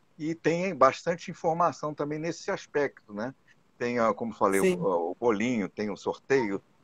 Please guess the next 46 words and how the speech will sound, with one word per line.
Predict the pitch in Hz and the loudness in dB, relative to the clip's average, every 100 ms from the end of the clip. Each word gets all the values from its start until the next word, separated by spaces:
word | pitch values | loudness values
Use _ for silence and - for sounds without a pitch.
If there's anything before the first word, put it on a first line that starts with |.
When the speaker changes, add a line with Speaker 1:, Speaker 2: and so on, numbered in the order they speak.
| - | -8
Speaker 1:
tem | 113 | -6
o | |
pessoal | 107 101 110 | -2 0 0
dançando, | 98 92 - 143 135 117 104 - _ _ _ | 0 -2 -4 0 0 0 -4 -6 _ _ _
ah, | - 107 98 90 90 - - - _ _ | -2 2 4 4 2 -2 -8 -12 _ _
enfim, | 202 - 120 87 | -8 -6 -8 -8
tem | 147 | -8
um | 143 | -4
monte | 151 151 | -4 -6
de | 147 | -8
coisa | - 113 104 | -6 -4 -4
ali. | 87 80 _ _ - _ _ - | -6 -10 _ _ -20 _ _ -8
Mas | 220 233 | -4 2
é | 247 | 2
isso. | 143 - - - - _ | 2 -4 -14 -18 -20 _
Eu | 139 | -8
queria, | 165 151 170 160 | -4 0 6 8
é, | 151 156 131 | 8 4 2
Speaker 2:
Brasil | 156 240 233 | 8 8 8
Speaker 1:
agradecer. | 262 220 - | 6 4 6
Speaker 2:
Show | 269 285 | 6 10
foi | 285 | 10
uma | 277 269 | 12 8
banda | 220 262 254 | 8 6 6
também, | - 247 254 262 - - _ _ - | 6 8 8 6 2 -14 _ _ 4
é, | 190 190 | 8 8
só | 185 233 220 | 8 6 8
não | 208 | 4
te | 214 | 2
cortando, | 220 214 202 - 220 208 | 4 4 4 8 8 8
já | 190 | 6
cortando, | 196 190 175 - 247 220 | 6 4 6 8 8 8
Brasil | 190 214 214 | 6 4 4
Show | - 240 240 | 8 10 10
também | 247 254 | 10 8
foi | 254 | 8
uma | 247 | 8
banda | 233 247 240 | 10 8 8
muito | 226 269 269 | 6 4 4
im-, | - - | -2 2
importante. | 233 220 233 233 202 175 175 | 4 8 8 8 4 4 6
Paulinha | 190 202 220 | 6 8 6
até | 208 233 | 6 6
agora | 220 226 226 | 8 6 8
colocou | 226 220 220 226 | 8 6 8 8
aí. | 196 170 160 | 10 8 2